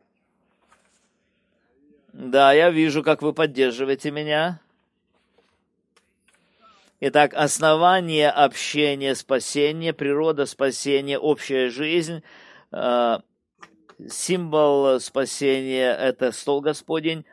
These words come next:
опас-, символ общения, опасность для спасения — это грех, обязанности общения следующие. У меня нет времени, чтобы подробно об этом говорить.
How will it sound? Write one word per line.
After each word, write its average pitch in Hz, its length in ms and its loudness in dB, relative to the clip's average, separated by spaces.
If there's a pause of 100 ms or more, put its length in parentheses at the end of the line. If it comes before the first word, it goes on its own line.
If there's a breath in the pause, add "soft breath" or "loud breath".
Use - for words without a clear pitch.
(100)
опас-, 180 640 0 (120)
символ 156 420 0
общения, 139 440 -2
опасность 147 720 -2
для 139 160 0
спасения — 127 560 -4
это 117 200 -4
грех, 143 420 -2 (2000 soft breath)
обязанности 143 920 2
общения 110 720 -4
следующие. 107 600 -6
У 139 100 -6
меня 165 260 -2
нет 156 260 -2
времени, 131 380 -2
чтобы 131 340 -4
подробно 120 640 -4
об 110 100 -6
этом 107 240 -8
говорить. 113 640 -4